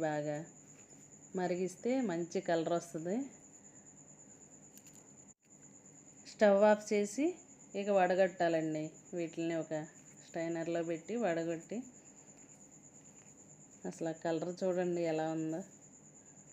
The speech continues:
చూస్తుంటేనే ఫైవ్ మినిట్స్ మరిగిస్తే అలా వస్తుందండి కలర్, మంచి కలర్. ఆ శంకుపూలలో ఉన్న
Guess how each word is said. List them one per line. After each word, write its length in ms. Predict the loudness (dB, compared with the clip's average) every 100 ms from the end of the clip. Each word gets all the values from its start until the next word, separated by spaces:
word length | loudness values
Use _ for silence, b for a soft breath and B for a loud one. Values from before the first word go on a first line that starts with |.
| -20 -20 -18 -6
చూస్తుంటేనే 760 | -4 -4 -4 -4 -2 -4 -4 -6 -12 -20 -20 -20 -20 -20 -20 -10
ఫైవ్ 220 | 0 0 2
మినిట్స్ 280 | 0 -2 -2 -2
మరిగిస్తే 440 | -2 -2 -6 -6 -2
అలా 160 | 0 0 -2
వస్తుందండి 520 | -4 -4 -2 -2 -4 -4
కలర్, 240 | -2 -2 -4
మంచి 240 | -4 -6 -6 -4
కలర్. 400 | -4 -4 -8 -10 -16 -20 -20 -20 -20 -20 -20 -20 -20 -20 -20 -20 -20 -20 -20 -12 -8
ఆ 40 | -6 -4
శంకుపూలలో 720 | -4 -4 -4 0 2 2 0 0
ఉన్న 120 | -2